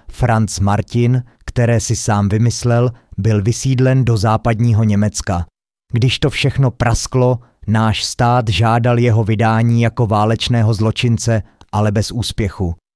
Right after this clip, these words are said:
May se pak zapojil, správně tušíte, do sudetoněmeckého Landsmannschaftu, popisuje Latín. Největší rybou je ale podle něj Hans Christoph Seebohm, který se po Mnichovské dohodě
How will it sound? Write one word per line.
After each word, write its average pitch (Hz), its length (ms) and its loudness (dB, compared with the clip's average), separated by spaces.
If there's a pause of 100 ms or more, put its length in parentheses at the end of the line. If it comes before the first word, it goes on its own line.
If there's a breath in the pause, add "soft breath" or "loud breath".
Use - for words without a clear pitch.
(220)
May 117 240 2
se 135 160 -2
pak 120 200 -2
zapojil, 120 640 0 (200 soft breath)
správně 110 540 0
tušíte, 117 560 -2 (280 soft breath)
do 110 160 0
sudetoněmeckého 123 1200 0
Landsmannschaftu, 110 1000 -2 (220)
popisuje 110 540 -2
Latín. 98 520 0 (440)
Největší 117 720 0
rybou 127 540 0 (220 soft breath)
je 113 160 0
ale 120 260 0
podle 123 360 0
něj 127 360 0 (200 soft breath)
Hans 127 440 0 (100)
Christoph 127 460 -2
Seebohm, 95 720 -2 (260 soft breath)
který 117 340 -2
se 120 180 -2
po 123 180 -2
Mnichovské 120 680 0
dohodě 120 560 0